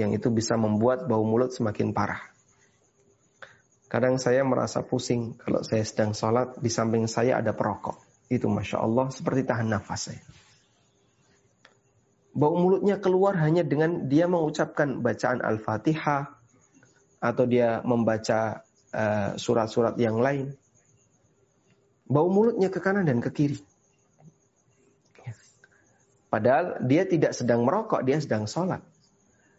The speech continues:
Dan mungkin, ya, kemungkinan besar dia sudah gosok gigi sebelum dia sholat. Tapi ternyata tidak hilang. Dan itu mengganggu kanan dan kirinya.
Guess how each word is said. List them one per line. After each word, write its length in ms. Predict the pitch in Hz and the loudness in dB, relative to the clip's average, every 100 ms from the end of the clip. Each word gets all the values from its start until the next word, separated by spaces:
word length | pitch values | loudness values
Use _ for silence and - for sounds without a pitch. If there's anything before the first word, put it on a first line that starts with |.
| _ _ _ | _ _ _
Dan 260 | 117 120 113 | 0 2 4
mungkin, 720 | 120 139 135 196 143 185 185 - | 4 2 2 2 0 -4 -10 -12
ya, 160 | - 104 | -12 -4
kemungkinan 560 | 117 117 117 120 117 | 0 2 2 2 2
besar 480 | 107 - 170 190 - _ _ _ _ _ - | 0 0 0 -2 -10 _ _ _ _ _ -2
dia 240 | 117 165 | 2 2
sudah 320 | 180 139 120 | 2 2 2
gosok 380 | 110 117 - 107 | 2 0 -2 0
gigi 500 | 123 113 175 190 - _ | -2 0 0 -2 -10 _
sebelum 460 | - 110 127 139 | -4 2 2 4
dia 100 | 113 101 | 2 0
sholat. 320 | - 131 110 - _ _ _ _ _ _ _ _ _ _ - | -2 -4 -6 -12 _ _ _ _ _ _ _ _ _ _ -6
Tapi 160 | 120 | -2
ternyata 400 | 123 113 113 120 | 0 2 2 2
tidak 160 | 127 - | 0 0
hilang. 300 | 107 98 - _ _ _ _ _ - | -6 -8 -12 _ _ _ _ _ -12
Dan 160 | - 113 | -4 -2
itu 160 | 110 156 | 2 2
mengganggu 440 | 151 123 113 135 | 2 2 2 2
kanan 240 | 139 127 127 | 0 0 2
dan 220 | 117 156 - _ _ | 0 -2 -12 _ _
kirinya. 400 | 110 92 92 | -2 -2 -8